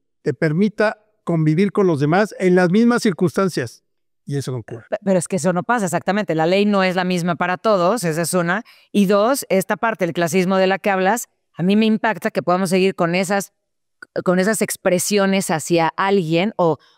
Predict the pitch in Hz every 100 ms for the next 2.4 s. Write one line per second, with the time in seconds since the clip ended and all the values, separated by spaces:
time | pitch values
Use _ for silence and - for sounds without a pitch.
0 | _ 190 196 277 285 269 262 254 262 -
1 | 247 208 240 262 254 220 196 214 226 220
2 | 233 233 - 170